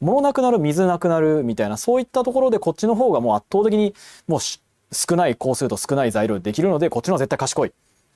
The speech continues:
で、今はまだそんなニーズないかもしれないけど、十年、二十年経つと、もう絶対にまあ資源の話、まあ、今日出てきませんでしたけど、あの、金属資源の話とかも絶対なくなっていくので、で、その辺でって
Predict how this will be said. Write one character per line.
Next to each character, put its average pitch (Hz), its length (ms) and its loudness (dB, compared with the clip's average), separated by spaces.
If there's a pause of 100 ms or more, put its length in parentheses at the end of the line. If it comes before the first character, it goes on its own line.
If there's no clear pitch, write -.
(120)
で、 135 180 2
今 247 160 4
は 233 140 4
ま 180 120 2
だ 147 260 2
そ - 140 -6
ん 151 40 -2
な 156 60 0
ニ 151 80 0
ー 147 60 0
ズ 139 40 -2
な 156 80 2
い - 40 0
か - 40 -4
も 110 60 -4
し 120 120 -8
れ 120 40 -2
な 123 60 0
い 113 60 -2
け 113 60 -6
ど、 117 320 0
十 165 140 0
年、 156 80 0
二 123 100 -2
十 151 120 2
年 110 120 0
経 110 120 -4
つ - 80 -12
と、 104 160 -8 (300)
も 135 60 -6
う - 20 -2
絶 160 180 -2
対 202 160 0
に 202 80 2
ま 185 60 0
あ 143 40 0
資 139 100 -6
源 117 120 0
の 98 80 -8
話、 92 260 -10
ま 175 100 -2
あ、 - 40 -4
今 320 180 2
日 120 60 -2
出 165 60 2
て 175 60 2
き 185 60 0
ま 180 80 0
せ 190 80 0
ん - 20 0
で 113 60 -2
し - 60 -8
た 95 80 -4
け 92 60 -4
ど、 101 240 0
あ 120 40 -2
の、 120 60 -2
金 247 160 0
属 262 140 0
資 262 100 -4
源 123 100 0
の 104 100 -6
話 - 120 -6
と 107 60 -20
か 95 40 -14
も 90 60 -12
絶 113 140 -4
対 139 240 0 (260)
な 131 100 0
く - 80 -2
な 139 60 2
っ 127 40 0
て 151 100 -2
い - 20 -4
く 139 60 -2
の 85 100 -6
で、 87 160 -8 (380)
で、 143 140 2
そ 190 120 -2
の 214 80 4
辺 220 300 2 (800)
で 226 160 2
っ - 20 -12
て - 80 -16